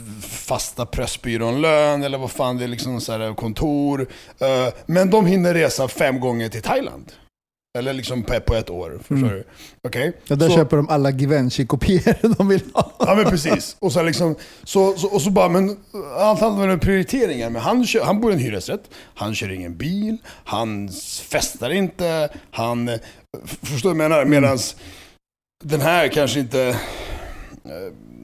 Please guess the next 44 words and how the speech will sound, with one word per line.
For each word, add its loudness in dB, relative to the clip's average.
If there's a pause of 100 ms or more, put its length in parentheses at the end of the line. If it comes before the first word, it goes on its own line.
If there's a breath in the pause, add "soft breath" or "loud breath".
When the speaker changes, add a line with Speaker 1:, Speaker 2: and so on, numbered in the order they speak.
(180)
Speaker 1:
kör 0
resan, -2
han -6
spenderar -6
pengar -6
på -4
annat. -4
Speaker 2:
Mm. 2 (680)
Speaker 1:
Eh, -4 (340)
förstår -6
du -2
vad 0
jag 4
menar? 4
Speaker 2:
Mm, -6
mm. 2
Speaker 1:
Jag 4
var 4
i 6
Dubai 4 (240 loud breath)
och 2
hade 4
liksom, 2 (400 loud breath)
eh, 0
jävla, 4
jävla 2
fucking -2
Ferrari 4
som -2
kostar -2
mycket 0
som -2
helst. -2
Men -6
jag 0
dricker 2
inte, -2
jag 0
röker 0
inte, -4
jag -4
spenderar 0
inte 0
helrör 0